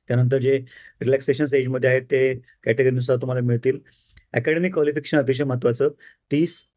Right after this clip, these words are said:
सप्टेंबर दोन हजार पंचवीस रोजी तुम्ही कोणत्याही ग्रॅज्युएशन कंप्लीट केलेलं असलं पाहिजे. त्या,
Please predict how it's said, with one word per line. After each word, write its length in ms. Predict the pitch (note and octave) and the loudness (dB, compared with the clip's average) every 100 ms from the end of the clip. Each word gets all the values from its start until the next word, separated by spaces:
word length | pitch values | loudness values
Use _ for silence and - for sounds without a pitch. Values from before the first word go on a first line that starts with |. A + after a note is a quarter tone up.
| _ _ _ _ - | _ _ _ _ -6
सप्टेंबर 540 | B2 B2 D3 C#3+ D3+ | -4 -2 -2 0 0
दोन 180 | C3 C3+ | 0 0
हजार 120 | C#3+ | 0
पंचवीस 400 | B2+ A#2+ C#3 B2+ | 0 -2 -2 -2
रोजी 280 | C3+ B2+ A#2+ | -2 0 -2
तुम्ही 260 | A#2+ C3 C3+ | 0 -2 0
कोणत्याही 440 | C3 A#2 C3+ C3+ | -2 0 0 0
ग्रॅज्युएशन 540 | B2+ A#2 A2+ B2 C#3 C3+ | 0 0 0 -2 -4 -4
कंप्लीट 300 | A2 B2+ B2 | -2 -2 -2
केलेलं 240 | B2 A2+ | 0 0
असलं 180 | A2+ A#2+ | -2 -2
पाहिजे. 280 | A#2 G2+ G2 _ _ _ _ _ _ _ _ _ _ _ _ | -2 -2 -8 _ _ _ _ _ _ _ _ _ _ _ _
त्या, 140 | B2+ | 0